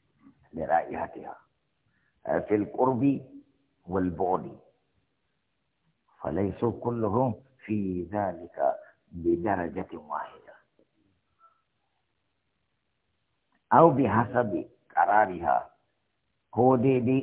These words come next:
inda wurin yake, الذي هو أرض-، آه، أرضها وعلوها. وهي كما ذكرنا، أين درجات كثيرة،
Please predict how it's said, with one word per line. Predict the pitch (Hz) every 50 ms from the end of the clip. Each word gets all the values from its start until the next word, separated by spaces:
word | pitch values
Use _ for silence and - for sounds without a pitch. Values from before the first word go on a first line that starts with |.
| 127 135
inda | 151 143 139 123 107 107
wurin | 117 120 117 113 107 107
yake, | 110 110 107 104
الذي | 71 73 - - 98 107 107 104 113 104 101 98
هو | 110 117 120 117 107 104 98 - - _ _ _ _ -
أرض-، | 92 98 98 98 92 92 85 80 76 - -
آه، | 80 85 87 85 78 65 62 67 76 73 65 - -
أرضها | 120 120 113 120 113 95 98 92 82 - - 62 - _ _ _ _ _ _ _ _ _ _ _ _ _ _ _ _ _ _ _ _ _ _ -
وعلوها. | 95 95 85 - 87 92 101 113 110 101 92 87 85 76 73 - - - - _ _ _ _ _ _ _ _ _ _ _ _ _ _ _ _ _ _ _ _ _ _ _ _ _ _ _ _ 147 _ _ _ _ _ _ _ _ _ _ _ _ _ _ _ _ _ _ _ _ _ 92
وهي | 95 104 104 104 117 123 117 104 101 95 - - - - -
كما | - 113 123 123 120 113
ذكرنا، | 101 110 - - 120 110 110 107 104 101 92 - - _ _ _ _ _ -
أين | 104 110 113 113 113 110 101
درجات | 95 101 95 95 87 82 104 101 101 101 - 101 92 87 85 80 - _ _ _ _ -
كثيرة، | 92 87 - - 120 107 98 85 71 -